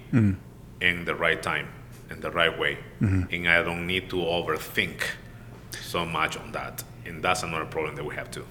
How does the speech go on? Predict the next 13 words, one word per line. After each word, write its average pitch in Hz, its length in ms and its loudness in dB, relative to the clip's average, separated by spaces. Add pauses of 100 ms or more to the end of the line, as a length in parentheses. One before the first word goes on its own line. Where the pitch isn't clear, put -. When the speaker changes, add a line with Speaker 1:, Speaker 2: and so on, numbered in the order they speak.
Speaker 1:
<laughs> - 1120 -2
Let 202 140 12
me 240 80 12
ask 180 260 12
you, 214 100 12
how 151 260 12
important, 185 520 12
like, 160 140 12
is 165 160 12
happiness 196 640 12
your 156 460 12
number 156 300 12
one 147 360 12